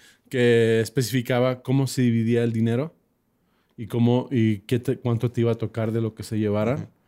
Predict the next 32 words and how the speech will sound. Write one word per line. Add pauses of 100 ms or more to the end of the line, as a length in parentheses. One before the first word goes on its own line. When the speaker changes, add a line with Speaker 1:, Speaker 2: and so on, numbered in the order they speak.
(280)
Speaker 1:
Y,
y
todo
el
sistema,
y,
y
tenías
que
seguir
ese,
ese
sistema,
y
te
invitaban
Speaker 2:
O
sea,
Speaker 1:
a
Speaker 2:
es,
era,
era, (140)
era
más
honorable
Speaker 1:
<laughs>
Speaker 2:
ser
pirata,
Speaker 1:
Sí.
Speaker 2:
te
iba
mejor.